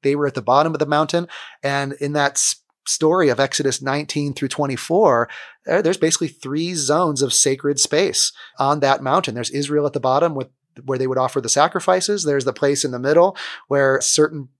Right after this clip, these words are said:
individuals like Aaron and some of the elders would go. And then there's the highest part of that mountain, which is where Moses would encounter the God of Israel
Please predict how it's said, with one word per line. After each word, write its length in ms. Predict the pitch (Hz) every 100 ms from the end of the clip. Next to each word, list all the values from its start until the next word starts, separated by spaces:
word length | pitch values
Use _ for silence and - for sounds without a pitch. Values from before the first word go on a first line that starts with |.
| -
individuals 560 | 139 147 143 151 151
like 160 | 135 113
Aaron 340 | 135 139 151 151
and 100 | 123
some 140 | 139
of 60 | 127
the 80 | 127
elders 280 | 143 151
would 140 | 120 123
go. 320 | 135 170 220 - _
And 100 | 139
then 80 | 151
there's 160 | 147 120
the 140 | 113
highest 440 | - 147 170 165 -
part 200 | 156 151
of 60 |
that 180 | 143 147
mountain, 380 | 143 143 139 135
which 140 | 131
is 80 | 123
where 260 | 127 131 127 - _ -
Moses 400 | 139 180 135 -
would 100 | 131
encounter 640 | 123 - 147 156 131 127 -
the 140 | 123
God 220 | 131 131 143
of 80 |
Israel 380 | 127 151 123 113